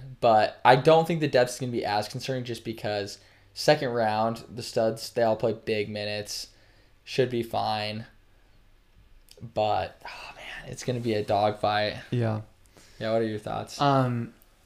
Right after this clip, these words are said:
Speaker 2: the, the Nuggets Suns series will be interesting because, you know, obviously I think the Suns have the better starting five. But like we said, the Nuggets have a great starting five. Murray, M P J, Gordon, Jokic.
Speaker 1: Right.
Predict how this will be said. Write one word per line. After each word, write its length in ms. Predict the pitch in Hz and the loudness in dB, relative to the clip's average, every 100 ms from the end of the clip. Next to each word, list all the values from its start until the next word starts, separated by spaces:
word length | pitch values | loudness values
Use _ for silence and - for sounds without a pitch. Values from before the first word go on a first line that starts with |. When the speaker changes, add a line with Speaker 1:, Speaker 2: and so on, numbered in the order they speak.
| _ _ _ _ _ - - _ _ - | _ _ _ _ _ -20 -20 _ _ -6
Speaker 2:
the, 280 | 120 127 - | 0 2 2
the 120 | 117 | -2
Nuggets 420 | 123 151 170 165 | 0 2 2 0
Suns 300 | - 147 151 | 0 0 0
series 280 | 139 131 120 | 0 0 0
will 120 | 123 | -2
be 200 | 113 123 | -2 -2
interesting 380 | 151 - 135 127 | -2 -4 -4 -4
because, 640 | 117 135 117 113 113 - - _ _ _ _ _ _ _ _ _ - - 349 | -4 0 2 2 0 -8 -18 _ _ _ _ _ _ _ _ _ -20 -20 -6
you 140 | 131 | 0
know, 520 | 120 113 110 110 - _ _ _ - | 2 4 2 0 -6 _ _ _ 4
obviously 680 | 123 131 139 139 131 117 113 - | 6 6 4 -2 -2 -2 -6 -2
I 100 | 131 | -2
think 220 | 135 139 | -2 -6
the 60 | 123 | -6
Suns 260 | 127 120 | -4 -4
have 200 | 131 110 | -2 -4
the 40 | 110 | -2
better 220 | 117 110 | -2 -2
starting 300 | - 117 110 | -2 -4 -4
five. 440 | 110 107 107 107 - - - _ _ - | -4 -2 -2 -2 -6 -20 -20 _ _ 2
But 80 | |
like 180 | 131 131 | 4 4
we 60 | 135 | 0
said, 160 | 135 117 | -4 -4
the 60 | |
Nuggets 440 | 117 127 156 175 - | -2 0 0 0 -2
have 200 | 131 117 | -4 -4
a 40 | |
great 360 | 110 113 113 113 | -6 -2 -2 -2
starting 240 | 120 113 | -4 -6
five. 300 | 110 - - - - | -6 -8 -10 -12 -4
Murray, 420 | 131 135 139 135 - - | 0 2 0 -2 -8 -6
M 100 | 143 | -4
P 140 | 135 135 | -2 0
J, 400 | 123 113 104 - - | 2 2 2 -4 0
Gordon, 480 | 127 123 107 104 - | 2 4 2 -2 -6
Jokic. 160 | 127 117 | -2 0
Speaker 1:
Right. 300 | 107 - | 0 -2